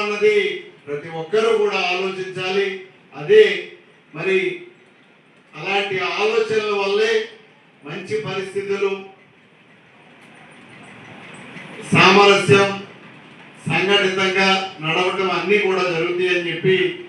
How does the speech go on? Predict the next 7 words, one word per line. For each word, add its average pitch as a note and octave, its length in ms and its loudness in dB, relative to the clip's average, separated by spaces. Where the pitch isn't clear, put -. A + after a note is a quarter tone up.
మీకు D3 260 -6
అందరికీ F#3+ 380 -2
మనవి F#3+ 340 -2
చేసుకుంటూ, F#3+ 500 4
తప్పకుండా G3 640 -4
అలాంటి F#3 400 2
త్యాగాలు G3 500 2